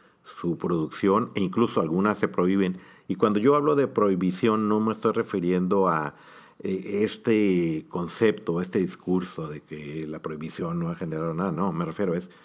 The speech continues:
realmente bajo estudios de investigación se vio que no tenían ya un efecto benéfico, sino, y que los efectos secundarios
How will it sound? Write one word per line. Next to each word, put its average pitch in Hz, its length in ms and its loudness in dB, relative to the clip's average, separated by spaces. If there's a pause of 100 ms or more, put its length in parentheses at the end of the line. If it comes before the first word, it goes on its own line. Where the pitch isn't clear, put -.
(460)
realmente 104 680 4
bajo 98 240 2
estudios 98 460 2
de 101 60 2
investigación 98 720 2
se 92 140 -4
vio 85 220 2
que 95 120 0
no 95 240 4
tenían 101 440 4
ya 95 100 4
un 92 100 2
efecto 95 400 0
benéfico, 90 640 -2 (240)
sino, 82 480 -4
y 90 160 -4
que 87 180 -2
los 82 300 -4
efectos 92 460 -6
secundarios 92 600 -2